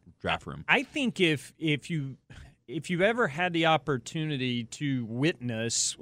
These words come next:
Speaker 2: what happens in that room and all the, and not just that night while they're on the clock during the draft, but in the weeks leading up to it, probably the word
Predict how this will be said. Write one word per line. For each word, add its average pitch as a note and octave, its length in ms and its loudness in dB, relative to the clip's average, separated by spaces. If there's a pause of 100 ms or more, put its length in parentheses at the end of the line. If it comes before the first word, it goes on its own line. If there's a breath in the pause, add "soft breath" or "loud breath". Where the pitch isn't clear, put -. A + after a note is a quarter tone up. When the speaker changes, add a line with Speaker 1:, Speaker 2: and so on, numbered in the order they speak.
Speaker 2:
what E3 220 2
happens C#3+ 640 2
in A#2 100 -2
that G#2+ 180 -4
room G#2 400 -4
and G#2 140 -4
all D3+ 220 4
the, C#3 180 -2 (340 loud breath)
and E3+ 120 0
not B3+ 160 0
just A3 280 -2 (500)
that D3+ 260 4
night B2 360 0
while D3 160 6
they're C#3+ 180 4
on C3 100 2
the A#2 80 -2
clock B2 400 0
during B2 180 -2
the A2 100 0
draft, A2+ 460 2
but C3 100 0
in D#3+ 120 4
the D3+ 100 6
weeks F3 400 -4
leading C#3+ 400 0
up B2 200 -2
to A2+ 200 -4
it, F#2+ 160 -4 (360 soft breath)
probably G#3+ 640 2
the A#2+ 160 0
word C3 800 2